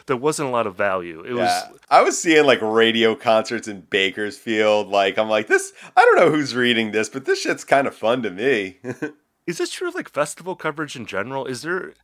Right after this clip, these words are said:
Speaker 1: I feel like that's just been pared back,
Speaker 2: I literally cannot
Speaker 1: too.
Speaker 2: remember the last time I read up a, sh-, a straight festival recap.
Speaker 1: And that always seemed like music writer vacation.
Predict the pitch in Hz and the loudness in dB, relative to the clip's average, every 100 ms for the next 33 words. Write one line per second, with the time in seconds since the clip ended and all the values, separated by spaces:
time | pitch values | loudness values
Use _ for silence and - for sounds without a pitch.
0 | _ 127 - 208 185 104 110 131 - - | _ -6 -4 -4 -4 -2 -2 -2 -4 -12
1 | - 117 - 98 - 92 90 85 82 135 | -18 -18 -16 -18 -14 -14 -12 -8 2 4
2 | 139 139 135 127 117 113 113 107 101 98 | 4 2 4 6 4 2 0 0 0 0
3 | 92 95 92 92 90 85 - 90 85 85 | -4 -6 -6 0 2 2 0 -6 -4 -4
4 | 87 82 - - - - 95 - - 95 | -4 -6 -10 -18 -18 -14 -12 -12 -14 -4
5 | 92 87 80 _ _ _ _ _ 104 92 | -4 -4 -8 _ _ _ _ _ -2 -2
6 | - 87 82 80 80 71 62 57 - _ | -4 -10 -12 -12 -16 -16 -16 -16 -20 _
7 | _ 131 180 214 165 120 - 117 107 95 | _ -4 -2 -2 -4 -6 -8 -12 -14 -14
8 | 98 87 85 _ _ 110 110 98 - 92 | -12 -12 -14 _ _ -16 -14 -14 -10 -10
9 | 87 87 82 _ _ _ 98 - 87 - | -10 -12 -16 _ _ _ -20 -18 -16 -16
10 | 80 | -18